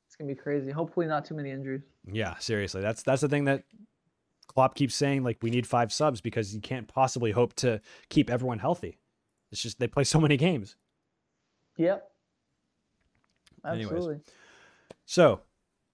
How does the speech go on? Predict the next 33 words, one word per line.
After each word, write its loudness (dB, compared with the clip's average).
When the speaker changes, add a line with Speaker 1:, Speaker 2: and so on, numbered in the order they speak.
Speaker 2:
Champions 4
League. -8
We 4
officially 4
have 4
our 6
last 4
sixteen. -6
The -4
draw, 4
I 4
don't 6
Speaker 1:
Okay. 2
Speaker 2:
think, 0
is -2
until, 0
when 0
is -2
the -2
Speaker 1:
Monday. 2
Speaker 2:
draw? 0
It's 0
on 6
Monday. 0
Speaker 1:
Monday. -8
Speaker 2:
So -4
Speaker 1:
Mm-hmm. 2
Speaker 2:
we'll 6
know, 8
we'll 2
know 8
next 6
week, -4